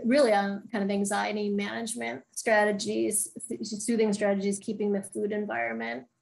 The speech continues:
more kind of fun and enjoyable, which is really easy to say and impossible to do when you're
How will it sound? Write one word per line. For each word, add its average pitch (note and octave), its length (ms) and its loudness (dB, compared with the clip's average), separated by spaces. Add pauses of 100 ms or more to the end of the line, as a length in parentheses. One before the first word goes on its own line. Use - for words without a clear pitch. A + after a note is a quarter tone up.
(140)
more G#3 320 6
kind G3+ 160 2
of G3 80 0
fun G#3 220 0
and G3+ 100 2
enjoyable, G#3 580 0
which G3+ 200 -2
is G3 260 -4 (380)
really A3+ 280 4
easy A3 280 0
to G#3+ 80 -2
say A3+ 680 -2
and G#3 140 -2
impossible G3+ 600 -2
to G#3 100 0
do G#3+ 640 0
when G3 240 -4
you're G3 320 -6